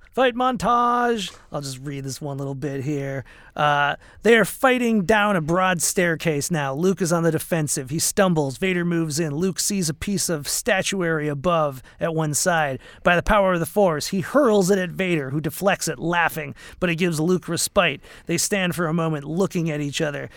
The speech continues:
Vader says, "You're very good, Luke, but I'm twenty years older and stronger than you in the use of the Force. You haven't a chance with me any more than your father had." Luke's getting mad, uh, and it gets kind of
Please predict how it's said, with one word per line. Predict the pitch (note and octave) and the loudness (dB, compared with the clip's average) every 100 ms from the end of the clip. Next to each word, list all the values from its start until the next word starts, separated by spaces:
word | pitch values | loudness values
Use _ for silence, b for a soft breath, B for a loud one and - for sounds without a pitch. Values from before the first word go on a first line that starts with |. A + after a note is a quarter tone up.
| B | B
Vader | - D#3+ D3+ | -4 -2 0
says, | E3 D#3 C#3+ B B B | -2 -2 -4 B B B
"You're | F3+ F#3+ | 2 4
very | E3 F#3 E3+ | 4 4 4
good, | D3+ F#3 | 4 2
Luke, | D#3+ E3 F3 - B - | 2 2 0 -2 B -2
but | E3 | 0
I'm | G3+ | 2
twenty | E3 A3+ A3+ | 2 2 2
years | A3 G#3+ F3+ | 2 2 4
older | A3 G#3+ G#3 | 2 2 2
and | F#3+ | 2
stronger | - A#3 A3 G#3+ G#3 | 2 2 2 2 0
than | F#3+ F#3 | 2 0
you | F#3 F#3 | 0 0
in | E3 | 0
the | D#3+ | 0
use | F#3+ F#3+ | -2 0
of | E3+ | -2
the | D#3+ | -4
Force. | - G3+ F3 D3 - B B | -2 0 0 -2 -8 B B
You | F#3 G3 | 0 4
haven't | G3+ F#3 F3+ | 6 6 2
a | E3 | 2
chance | - G3+ F3+ E3+ | 2 2 0 -2
with | D#3 | -2
me | F#3 E3 C#3+ A2+ | -2 -2 -4 -6
any | E3+ F3 | -2 0
more | E3 E3 D#3 | 2 2 2
than | D3 D3 | -2 -2
your | C#3 B2 | -2 -4
father | - - G3+ F3+ D#3 C#3+ | -8 0 2 4 0 0
had." | D3 C#3+ C#3 C#3 C3+ B B B B | 0 0 0 0 -2 B B B B
Luke's | E3 D#3+ D3 - | -8 -6 -6 -4
getting | E3 D3 D3 | -4 -4 -6
mad, | D3 D3 D3 D3 B2+ B B B | -4 -2 -2 -4 -8 B B B
uh, | D3+ D3+ D#3 F3 | 2 2 2 0
and | F3+ | 0
it | E3+ | 0
gets | G3 F#3+ - | 2 0 0
kind | A#3 G#3 | 0 0
of | F3+ | 0